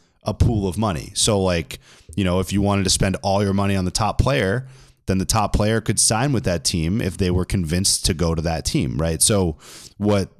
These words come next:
what Andrew's proposing here, I don't know if he's proposing this, but he's p-, pitching it as an alternative, is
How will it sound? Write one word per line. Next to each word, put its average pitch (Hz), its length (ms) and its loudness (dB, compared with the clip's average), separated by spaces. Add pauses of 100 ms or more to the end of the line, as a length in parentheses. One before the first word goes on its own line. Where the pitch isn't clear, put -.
what 107 200 2
Andrew's 101 360 0
proposing 101 640 0
here, 90 400 0
I 87 60 2
don't 92 100 0
know 90 60 0
if 82 80 -2
he's 85 100 0
proposing 85 420 0
this, 80 140 0
but 82 140 -4
he's 82 260 2 (160)
p-, - 160 0
pitching 117 300 0
it 104 80 0
as 95 140 0
an 95 60 -2
alternative, 87 640 -2 (500)
is 101 520 0